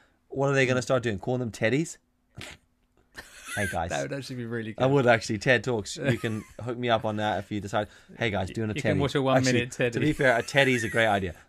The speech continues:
Speaker 1: But the, like, the point is, like, YouTube bring out Shorts. Now, the reason I use, I like YouTube is because it's not short form. It's because it's, like, like, I am quite happy to sit down. Um, oh, here, Adobe, chill the fuck out. Like, don't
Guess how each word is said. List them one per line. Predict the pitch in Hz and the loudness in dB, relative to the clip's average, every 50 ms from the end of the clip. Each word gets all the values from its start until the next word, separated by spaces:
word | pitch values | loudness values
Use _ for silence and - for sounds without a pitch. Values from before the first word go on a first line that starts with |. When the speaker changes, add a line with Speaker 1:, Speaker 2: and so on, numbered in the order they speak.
| _ _ | _ _
Speaker 1:
But | 131 120 - - - - - - _ _ - | 6 6 6 4 -2 -14 -20 -20 _ _ -6
the, | - 135 - - - 156 151 | -6 -6 -6 -8 -10 -2 0
like, | 170 160 | 0 0
the | 151 | 2
point | 175 202 196 | 0 0 2
is, | 151 | 2
like, | 165 175 - - _ _ _ | 2 0 0 -4 _ _ _
YouTube | - 156 165 151 - 156 - | -4 -4 -4 0 -2 -2 0
bring | 151 143 | 2 0
out | 127 120 - | 0 0 0
Shorts. | - 127 110 95 - - | -2 -4 -4 -6 -2 0
Now, | 139 131 | 0 0
the | 135 131 | 2 2
reason | 139 165 175 160 175 160 147 135 98 - _ _ _ _ _ _ _ _ _ | 2 2 2 2 0 -4 -4 -8 -10 -16 _ _ _ _ _ _ _ _ _
I | 110 123 131 | 4 4 4
use, | 139 131 127 127 117 107 98 - - | 4 4 0 0 0 -4 -8 -6 2
I | - 113 117 | 2 4 6
like | 113 113 120 127 117 - | 8 6 6 6 4 -2
YouTube | 104 104 101 - - 98 95 92 | -4 -4 -4 -4 -4 -4 -4 -4
is | 104 95 | -4 -6
because | 110 107 107 113 107 | -6 -8 -8 -6 -6
it's | 113 - - | -8 -8 -8
not | 117 117 131 139 - | -8 -6 -6 -6 -6
short | - 117 104 98 - | -6 -8 -8 -8 -8
form. | - 87 78 80 92 _ _ _ _ _ _ _ - - - - | -12 -14 -14 -14 -18 _ _ _ _ _ _ _ -20 -20 -18 -8
It's | - 120 110 110 | -6 -6 -2 -2
because | 123 117 - 139 127 | -2 0 2 2 2
it's, | 127 104 - | 2 0 -2
like, | 101 - - - _ _ | -4 -4 -6 -16 _ _
like, | 127 117 - | -10 -6 0
I | - 123 147 | 2 2 2
am | 165 165 143 | 2 2 -2
quite | - - - 131 127 120 | -6 -2 2 2 2 2
happy | 110 123 110 107 101 - 127 120 | 2 0 0 0 0 -2 -6 -6
to | - 110 | -6 -10
sit | - - - 131 123 - | -10 -4 -4 -4 -4 -4
down. | - 104 98 98 107 123 127 120 - _ _ _ _ _ _ _ _ | -6 -4 -4 -2 -4 -4 -8 -10 -16 _ _ _ _ _ _ _ _
Um, | - 107 110 107 101 - | -2 -2 -2 -2 -2 -6
oh, | 113 110 | -8 -8
here, | 104 98 117 113 101 90 - | -6 -6 -6 -6 -6 -6 -8
Adobe, | - 98 92 117 113 107 101 98 | -12 -10 -6 -6 -4 -4 -4 -6
chill | 95 - - 123 117 104 | -6 -6 -6 -6 -6 -6
the | 98 92 | -8 -8
fuck | - 98 92 90 - | -8 -8 -8 -6 -4
out. | 85 90 98 - - | -4 -4 -4 -6 -10
Like, | 107 104 - | -12 -10 -8
don't | 117 117 117 - | -8 -8 -8 -10